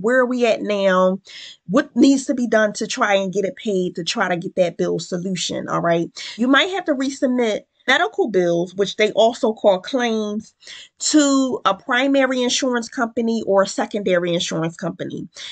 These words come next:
And the difference between those two is your primary is gonna be your main insurance company,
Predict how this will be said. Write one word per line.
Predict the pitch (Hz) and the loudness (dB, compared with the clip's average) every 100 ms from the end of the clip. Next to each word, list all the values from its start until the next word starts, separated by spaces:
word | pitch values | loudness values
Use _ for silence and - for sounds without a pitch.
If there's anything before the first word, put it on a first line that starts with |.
| - | -2
And | 247 277 | 0 2
the | |
difference | 269 359 523 - | 2 0 0 -2
between | 339 - 294 262 233 | -4 -2 0 2 2
those | 226 233 | 0 -2
two | - 294 277 | -4 -2 -2
is | 202 208 202 208 | 2 4 4 2
your | 214 202 | 0 -2
primary | - 359 440 427 403 320 285 | 2 2 2 0 0 0 2
is | 254 | 0
gonna | 240 226 | 0 -2
be | 214 220 | -2 -2
your | 202 208 | 2 2
main | 196 202 226 254 | 2 2 2 0
insurance | 240 240 269 254 254 | -2 -2 -2 -2 -2
company, | 277 247 240 233 233 | -4 -4 -4 -4 -4